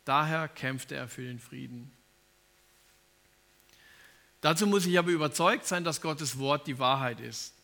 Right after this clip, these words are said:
und Realität wird, sobald ich es glaube. Bevor ich Frieden stifte, muss ich also mit Gottes Kraft rechnen. Erst dann wird aus meinem schwachen Versuch, aus meinen kleinen Möglichkeiten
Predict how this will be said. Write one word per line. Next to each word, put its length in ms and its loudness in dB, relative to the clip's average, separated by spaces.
und 160 -2
Realität 720 2
wird, 240 -6
sobald 460 2
ich 140 -8
es 160 -6
glaube. 480 -6
Bevor 400 0
ich 100 -4
Frieden 380 -4
stifte, 640 -6
muss 240 -4
ich 160 -4
also 220 0
mit 200 -8
Gottes 440 -2
Kraft 380 -2
rechnen. 520 -10
Erst 380 2
dann 300 0
wird 160 0
aus 160 -4
meinem 320 -2
schwachen 560 0
Versuch, 600 -2
aus 160 0
meinen 320 -2
kleinen 400 2
Möglichkeiten 880 -2